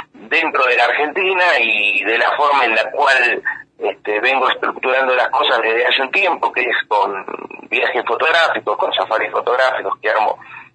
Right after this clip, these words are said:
este, para que me acompañe gente, y eso lo vengo haciendo por Argentina, y más o menos me las he arreglado para, para poder hacer eso, todo lo que tenga que ver con viajes hacia afuera, es decir, viajes al exterior, eso por supuesto está,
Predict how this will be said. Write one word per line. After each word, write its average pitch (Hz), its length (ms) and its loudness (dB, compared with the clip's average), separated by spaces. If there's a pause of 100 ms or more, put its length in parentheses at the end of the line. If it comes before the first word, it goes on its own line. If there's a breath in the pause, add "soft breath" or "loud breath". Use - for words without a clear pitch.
(340 loud breath)
este, 85 640 -2
para 95 240 0
que 95 120 -4
me 95 100 0
acompañe 113 580 0
gente, 190 380 0
y 127 40 -2
eso 147 200 2
lo 120 80 2
vengo 110 260 2
haciendo 120 340 0
por 120 140 -2
Argentina, 208 580 0
y 196 80 0
más 151 240 2
o 131 100 2
menos 147 260 4 (500 loud breath)
me 143 180 -2
las 139 140 2 (100)
he 117 120 4
arreglado 113 800 2
para, 92 560 2
para 95 220 2
poder 113 300 2
hacer - 260 0
eso, 104 280 0
todo 117 260 2
lo 113 100 0
que 110 120 0
tenga 120 300 0
que 120 80 2
ver 123 160 0
con 104 240 0
viajes 117 320 -2
hacia 117 240 0
afuera, 147 420 2 (640 loud breath)
es 107 140 -2
decir, 107 380 0
viajes 123 440 0
al 113 80 0
exterior, 139 500 0 (100)
eso - 180 -2
por 104 160 -2
supuesto 117 720 -2
está, 113 500 0